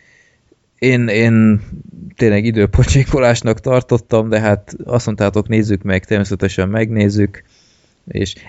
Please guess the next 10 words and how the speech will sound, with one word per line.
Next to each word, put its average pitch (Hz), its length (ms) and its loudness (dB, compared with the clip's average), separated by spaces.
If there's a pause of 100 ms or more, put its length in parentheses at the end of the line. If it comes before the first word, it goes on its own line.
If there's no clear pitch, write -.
egy 143 220 0
darab 101 340 2
jelenet 92 440 2
volt 95 220 0
a 95 60 2
filmben, 101 540 -2
ahol 110 380 0
tényleg 107 400 2
hangosan 101 540 0
felnevettem, 98 960 0